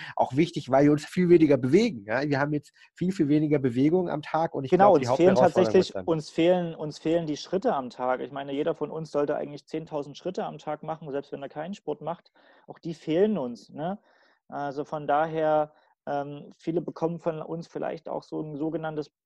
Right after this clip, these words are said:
Speaker 2: bisschen auch Belastungsentzugssyndrom. Manche auch einfach, weil sie den vorher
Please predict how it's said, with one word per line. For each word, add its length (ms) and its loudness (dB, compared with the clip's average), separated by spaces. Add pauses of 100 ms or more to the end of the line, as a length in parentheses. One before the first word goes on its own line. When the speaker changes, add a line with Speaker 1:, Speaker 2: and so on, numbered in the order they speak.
(120)
Speaker 2:
bisschen 380 -12
auch 160 -8
Belastungsentzugssyndrom. 1700 -6 (140)
Manche 320 -2
auch 160 -2
einfach, 300 -4
weil 160 4
sie 200 -6
den 420 2 (340)
vorher 460 2